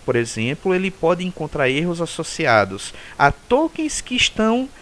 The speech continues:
fora do lugar onde se esperaria que esse token estivesse. Então, isso aí já seria um erro sintático. E aí,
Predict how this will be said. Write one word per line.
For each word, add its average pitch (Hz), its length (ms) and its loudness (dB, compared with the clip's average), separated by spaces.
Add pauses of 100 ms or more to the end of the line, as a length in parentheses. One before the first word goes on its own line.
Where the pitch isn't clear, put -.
(120)
fora 262 500 4
do 233 160 -2
lugar 214 540 2
onde 202 240 -2
se - 160 -6
esperaria 196 680 0
que 220 100 -6
esse - 220 -4
token 170 360 -6
estivesse. 160 640 -2
Então, 117 220 -4
isso 143 240 -8
aí 131 180 -2
já 139 140 -2
seria 131 540 0 (320)
um 156 160 0
erro 131 320 2
sintático. - 920 -2 (300)
E 277 140 4
aí, 285 340 4